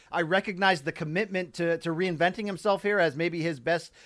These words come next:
possible chance at still living out his dreams. But no, I don't think he's a better fighter at one forty-five. I just think he'll have a better chance at an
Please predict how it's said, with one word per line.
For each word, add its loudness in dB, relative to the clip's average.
possible 0
chance -4
at -8
still -4
living -2
out 6
his -6
dreams. -4
But -4
no, 4
I 6
don't -2
think -10
he's -8
a -6
better -2
fighter -2
at -2
one -2
forty-five. 2
I 2
just -6
think -6
he'll 0
have 2
a 0
better 0
chance -8
at 0
an -4